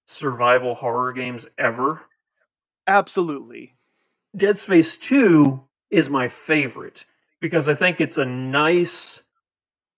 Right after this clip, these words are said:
Speaker 1: kind of living in both sides of an action game and a ho-, survival horror game.
Speaker 2: Okay.
Speaker 1: It's
Speaker 2: Yeah, yeah.
Speaker 1: really the, your ammo and stuff is still limited,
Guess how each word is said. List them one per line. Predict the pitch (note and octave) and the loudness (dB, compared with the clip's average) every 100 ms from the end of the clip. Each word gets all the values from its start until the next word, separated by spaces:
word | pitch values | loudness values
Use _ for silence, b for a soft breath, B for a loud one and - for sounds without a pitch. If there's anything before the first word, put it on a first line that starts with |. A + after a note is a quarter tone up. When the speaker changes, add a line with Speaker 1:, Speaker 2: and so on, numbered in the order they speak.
| _ | _
Speaker 1:
kind | - D#3+ D#3+ D#3 | -6 -2 0 4
of | D3 C3+ C3 - D#3 - - | 4 2 -2 -14 -18 -18 -10
living | F#3 E3 E3+ E3 | -2 0 2 0
in | D3+ | -2
both | C3 D#3 D#3 | 2 2 2
sides | D#3 D3+ C#3 | 0 -2 0
of | C#3+ B2+ | -2 -2
an | B2+ - | -4 -4
action | B2+ - - E3+ D#3 D3 | -4 -4 -6 -6 -6 -2
game | D3 D3 D3 | -2 -2 -2
and | C#3 C#3+ D3 | -2 0 4
a | C3+ C3 | 4 4
ho-, | C#3 F3 | -6 -8
survival | - C#3+ A#2 B2 B2+ | -8 -2 0 0 -2
horror | A#2 A#2 B2 | -4 -2 -2
game. | B3 C#3 C#3+ | -2 -4 -4
Speaker 2:
Okay. | C4 D#4+ D4 _ - | -6 -4 -6 _ 0
Speaker 1:
It's | F#3 - | 0 0
Speaker 2:
Yeah, | G3+ | -8
yeah. | |
Speaker 1:
really | B3+ D4 C#4 C4+ G#3+ E3 _ | -2 0 2 0 -4 -10 _
the, | E3 E3+ D#3+ D3 D3+ | -4 4 4 4 0
your | D3+ - | -2 -2
ammo | F#3 D#3+ E3+ E3+ | -2 -2 0 0
and | D#3+ | -2
stuff | - E3 D3 | 2 2 2
is | - C#3+ B2+ B2+ - _ _ | -2 -2 -2 -8 -20 _ _
still | - - - A3 G3+ D3 C#3 | -18 -12 6 6 8 2 0
limited, | D3+ E3 F3 F3 | 0 2 2 2